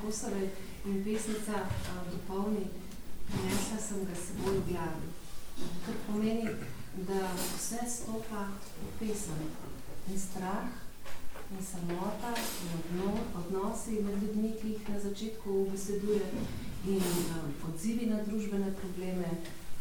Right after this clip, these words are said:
In da je ta heterogenost zbirke pravzaprav odlika. Če jo gledamo v citatu, oziroma v smislu tega citata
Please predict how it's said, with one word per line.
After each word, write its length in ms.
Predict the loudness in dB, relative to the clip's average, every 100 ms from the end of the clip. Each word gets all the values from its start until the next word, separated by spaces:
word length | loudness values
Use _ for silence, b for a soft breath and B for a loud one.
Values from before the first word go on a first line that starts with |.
| 2
In 180 | 0 0 0 2 4 6
da 60 |
je 140 | 4 2
ta 100 | 0 -2
heterogenost 800 | -2 -2 0 0 2 2 2 0 -2
zbirke 480 | 0 0 0 0 -2 -2
pravzaprav 500 | -2 -2 -2 -2 0
odlika. 420 | 0 0 -2 -2 -4 -4 -4 -4 0 0 2 2 2 0 -4 -2 0
Če 100 | 2
jo 80 | 2 2
gledamo 420 | 2 2 2 2
v 100 | 0
citatu, 560 | -2 -4 -2 -2 -2 -4 -2
oziroma 360 | -2 0 0 0
v 80 | 0
smislu 360 | -2 -2 -2
tega 240 | -2 -2 -2
citata 480 | -4 -4 -4 -2